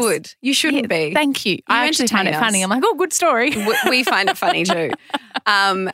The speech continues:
Speaker 1: and I actually, I wouldn't consider myself a clumsy person.
Speaker 2: No, you're not.
Speaker 1: But
Speaker 2: You're
Speaker 1: I, I have
Speaker 2: very
Speaker 1: been in
Speaker 2: When?
Speaker 1: the past.
Speaker 2: Have you?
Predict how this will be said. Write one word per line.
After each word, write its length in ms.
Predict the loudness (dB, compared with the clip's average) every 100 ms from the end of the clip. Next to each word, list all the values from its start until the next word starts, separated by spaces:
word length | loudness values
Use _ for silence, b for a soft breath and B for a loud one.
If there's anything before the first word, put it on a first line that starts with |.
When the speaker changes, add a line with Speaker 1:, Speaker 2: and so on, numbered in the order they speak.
| -2
Speaker 1:
and 140 | 0
I 180 | 2 0
actually, 300 | 0 0 0 0
I 120 | 0
wouldn't 200 | 0 0
consider 300 | -2 -2 -2
myself 300 | -4 -6 -10
a 40 |
clumsy 260 | -12 -12 -10
person. 460 | -12 -12 -10 -10 -10 -6
Speaker 2:
No, 160 | -2
you're 200 | -2 -2 -4
not. 260 | -4 -8 _ -2
Speaker 1:
But 120 | 0
Speaker 2:
You're 100 | 2
Speaker 1:
I, 200 | 2 0
I 20 |
have 140 | 0 0
Speaker 2:
very 100 | -4
Speaker 1:
been 320 | -6 -6 -8 _ _ -4
in 100 | -2
Speaker 2:
When? 100 | 0
Speaker 1:
the 60 |
past. 300 | -2 -4 -4
Speaker 2:
Have 140 | -4
you? 100 | -4